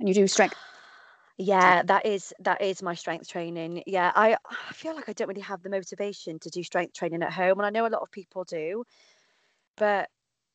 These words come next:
Speaker 2: I go out and I spend so much time running that when I come home, I'm like, "I need to be at home and I need to be mum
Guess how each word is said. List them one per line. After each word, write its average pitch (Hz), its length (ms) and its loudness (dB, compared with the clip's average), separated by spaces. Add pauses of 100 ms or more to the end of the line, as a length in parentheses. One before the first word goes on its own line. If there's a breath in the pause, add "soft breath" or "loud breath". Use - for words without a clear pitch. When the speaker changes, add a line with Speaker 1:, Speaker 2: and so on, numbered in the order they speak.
(180)
Speaker 2:
I 226 100 -4
go 240 240 -2
out 202 200 0
and 180 80 -10
I 180 40 -10
spend 202 300 -12
so 247 160 -10
much 220 160 -14
time 202 300 -12
running 170 540 -4 (360 soft breath)
that 220 80 -4
when 220 120 2
I 226 60 2
come 208 180 -4
home, 190 460 2
I'm 185 120 -4
like, 170 180 -2
"I 190 80 -2
need 180 320 -10
to 175 100 -12
be 170 120 -4
at 160 120 -2
home 156 240 -2
and 160 80 -8
I 165 60 -8
need 170 180 -8
to - 100 -14
be 170 140 -4
mum 160 380 -6